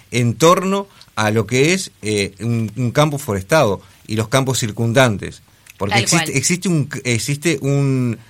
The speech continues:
Speaker 1: un cambio en, en, en lo que es la situación normal que se puede ver
Speaker 2: En el ecosistema.
Speaker 1: en el ecosistema en
Speaker 2: Sí, sí,
Speaker 1: general.
Speaker 2: sí.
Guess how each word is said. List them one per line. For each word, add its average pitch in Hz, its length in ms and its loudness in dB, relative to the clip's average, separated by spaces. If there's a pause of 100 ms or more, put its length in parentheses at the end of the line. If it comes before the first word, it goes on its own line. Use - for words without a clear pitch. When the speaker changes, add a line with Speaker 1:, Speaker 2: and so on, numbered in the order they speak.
(240)
Speaker 1:
un 123 200 2
cambio 170 640 2
en, 117 320 0
en, 110 300 -2
en 117 120 -2
lo 110 120 -2
que 143 80 -4
es 151 80 0
la 143 140 0
situación 123 560 0
normal 131 640 2 (360)
que 113 140 -2
se 107 160 -2
puede 131 380 4
ver 139 360 4
Speaker 2:
En 185 100 -10
el 190 120 -6
ecosistema. 185 440 -4
Speaker 1:
en 135 60 4
el 123 100 4
ecosistema 120 540 0
en 135 60 2
Speaker 2:
Sí, 107 60 -8
sí, 117 60 -2
Speaker 1:
general. 127 380 6
Speaker 2:
sí. 98 160 -6